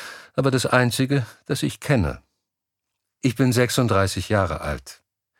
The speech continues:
Die meisten Menschen meines Alters sind seit über zweihunderttausend Stunden wach.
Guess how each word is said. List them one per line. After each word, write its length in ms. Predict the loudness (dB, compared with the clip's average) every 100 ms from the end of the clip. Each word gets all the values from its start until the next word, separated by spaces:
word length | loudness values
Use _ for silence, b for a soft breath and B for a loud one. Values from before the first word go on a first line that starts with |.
| _ _ _ _ 0
Die 60 |
meisten 440 | 4 4 4 2 4
Menschen 400 | 4 2 2 4
meines 260 | 4 2
Alters 460 | 2 2 2 0 0 B
sind 260 | 0 2 4
seit 220 | 2 2
über 260 | 2 2 2
zweihunderttausend 1040 | 0 0 0 0 2 2 2 0 2 0
Stunden 540 | 0 0 -2 -2 -2 2
wach. 360 | 0 -2 -14